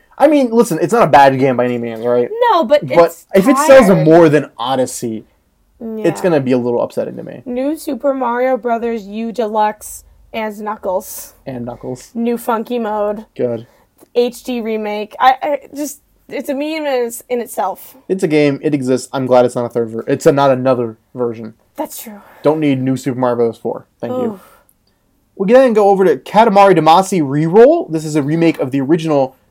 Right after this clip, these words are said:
Speaker 1: Katamari Damacy game.
Speaker 2: I'm so excited for this.
Speaker 1: Coming in winter twenty eighteen.
Speaker 2: I've never played Katamari Damacy game. Dam-, I,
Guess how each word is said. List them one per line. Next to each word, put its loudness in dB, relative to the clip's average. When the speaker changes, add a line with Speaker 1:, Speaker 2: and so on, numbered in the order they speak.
Speaker 1:
Katamari 4
Damacy 0
game. 0
Speaker 2:
I'm -10
so -10
excited -10
for -16
this. -14
Speaker 1:
Coming 2
in -2
winter -2
twenty -6
eighteen. -10
Speaker 2:
I've -8
never -10
played -12
Katamari -10
Damacy -14
game. -6
Dam-, -8
I, -10